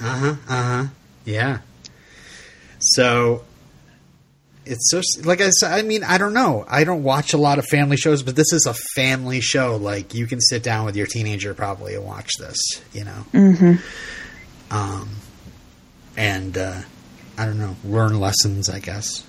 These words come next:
Speaker 1: It's interesting. I don't think I've watched a show like this in a long time, so it's really jarring when it's like, we're doing teenager things, and then all of a sudden, Pa-,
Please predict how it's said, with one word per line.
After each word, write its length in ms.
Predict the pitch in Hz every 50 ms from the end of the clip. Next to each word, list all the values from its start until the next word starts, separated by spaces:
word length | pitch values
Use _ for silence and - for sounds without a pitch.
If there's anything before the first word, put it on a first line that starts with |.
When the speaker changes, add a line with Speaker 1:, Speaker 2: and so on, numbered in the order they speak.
| - - - -
Speaker 1:
It's 100 | - -
interesting. 400 | 185 160 - 120 104 - 113 113
I 20 |
don't 120 | 123 131 117
think 140 | - 156 -
I've 180 | 147 113 107 107
watched 360 | 107 123 147 156 - - -
a 60 | 160
show 260 | - - - 190 180 156
like 200 | 143 147 139 -
this 220 | 143 139 131 -
in 80 | 139 120
a 60 | 113
long 240 | 110 110 110 113 113
time, 260 | 113 127 123 120 110
so 140 | 110 - 110
it's 180 | 104 - - 127
really 240 | 123 131 120 120
jarring 360 | 110 107 120 117 120 123 117 110
when 120 | 107 101
it's 160 | 98 98 -
like, 260 | 107 101 104 110 - - - - - - - - -
we're 80 | 139 143
doing 240 | 139 160 165 160
teenager 400 | 147 151 160 151 151 143 139 143
things, 300 | - - 143 139 135 123
and 100 | 131 127
then 80 | 131 131
all 80 | 127 123
of 60 | 123
a 40 | 117
sudden, 300 | - 131 120 120 113 113
Pa-, 180 | - - -